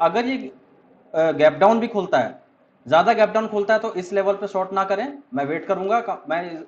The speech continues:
wait करूँगा इस level का। अगर ये इस level तक आता है तो मैं यहाँ से फिर एक upside का एक, अ, trade initiate करूँगा।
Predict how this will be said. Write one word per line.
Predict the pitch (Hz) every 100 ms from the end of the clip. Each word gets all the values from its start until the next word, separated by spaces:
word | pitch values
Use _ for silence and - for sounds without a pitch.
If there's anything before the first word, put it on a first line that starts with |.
| 135
wait | 156 175
करूँगा | 185 175
इस | 151 143
level | 160 165
का। | 160 -
अगर | 151 165
ये | 170
इस | 170
level | 160 160
तक | 151 139
आता | 127 175
है | 226 254 _ _ _ -
तो | 208
मैं | 185
यहाँ | 165
से | 170
फिर | 175 165
एक | 196 - 214 - _ _ _ _ -
upside | 156 - 170 165
का | 175
एक, | 214 - - _ -
अ, | 139 139 131 127 - _ _ _
trade | 139 175 226 - - _ _ _ _ -
initiate | 185 185 175 151
करूँगा। | 139 117 110